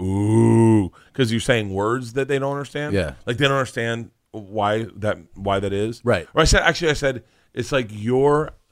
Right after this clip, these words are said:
Speaker 1: Afghanistan and Pakistan, and you need to smoke out Af-, uh, Al-Qaeda." And everyone groaned, and I was like, "Oh, come on, guys. You, you understand that's right, c-, like, politically right, like, historically right." And they're like,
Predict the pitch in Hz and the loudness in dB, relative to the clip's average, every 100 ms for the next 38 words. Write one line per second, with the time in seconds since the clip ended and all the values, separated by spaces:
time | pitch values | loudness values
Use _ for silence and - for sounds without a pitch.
0 | _ _ _ _ - 117 - 127 127 - | _ _ _ _ -6 -4 0 0 0 -4
1 | 127 120 123 - _ 110 104 85 _ _ | -4 -4 -8 -14 _ -8 -8 -10 _ _
2 | _ _ _ _ - 139 147 120 - 107 | _ _ _ _ 2 4 4 -2 -8 -6
3 | 98 95 - 104 107 113 101 104 95 101 | -4 -8 -10 -6 -4 -4 -6 -8 -8 -6
4 | 95 - 92 - _ _ _ 92 90 - | -6 -8 -12 -14 _ _ _ -4 -4 -4
5 | 90 123 110 92 - - _ 95 107 113 | -2 0 0 -2 -8 -20 _ -6 -4 -4
6 | 107 92 123 127 104 90 92 95 95 101 | -4 -2 0 2 0 -6 -6 -6 -6 -8
7 | 98 - 135 151 110 85 80 78 - 117 | -6 -2 0 0 -6 -6 -8 -10 -8 -8
8 | - _ _ _ - 127 135 113 - 113 | -10 _ _ _ 0 4 4 2 -2 -4
9 | 98 87 95 92 71 _ - - 107 87 | -4 -6 -2 -2 -2 _ -20 -2 0 0
10 | - - _ _ _ _ - 139 135 101 | -6 -20 _ _ _ _ 2 4 4 0
11 | 85 80 - _ - 101 92 _ _ - | -8 -10 -16 _ -10 -10 -10 _ _ -8
12 | 98 135 156 131 95 87 71 - 95 101 | -4 2 4 2 2 -4 -6 -10 -8 -6
13 | 95 - | -6 -8